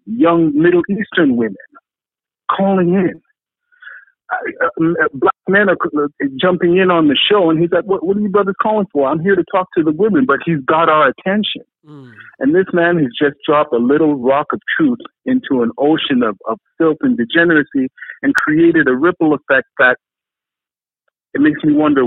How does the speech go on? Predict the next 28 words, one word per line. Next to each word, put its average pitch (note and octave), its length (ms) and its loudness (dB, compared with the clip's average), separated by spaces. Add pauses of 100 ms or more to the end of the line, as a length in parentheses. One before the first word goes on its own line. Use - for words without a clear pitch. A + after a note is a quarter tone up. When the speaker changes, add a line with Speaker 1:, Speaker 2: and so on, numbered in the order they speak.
(440)
Speaker 1:
who E3 320 0
is C3 140 -2
really C#3 220 0
behind C3+ 440 0
the B2 40 -2 (160)
petition. D3 480 -6 (720)
Because D3+ 260 0
the C#3+ 80 2
way E3 220 2
I D#3+ 140 2 (120)
see D3 60 2
it, C3+ 180 0
the A#2+ 60 -2
black D3+ 340 0
women D3+ 280 2
that B2+ 200 0
call D3+ 320 0
in, B2 300 -2 (500)
that B2+ 240 0
he D3+ 320 0 (120)
appears E3+ 400 0 (120)
to C#3+ 80 -2
berate, B2+ 400 0 (220)
that A2+ 180 -2
he D3+ 100 0
appears D#3+ 400 0 (140)
to A#2 60 -4
denigrate, A#2+ 560 0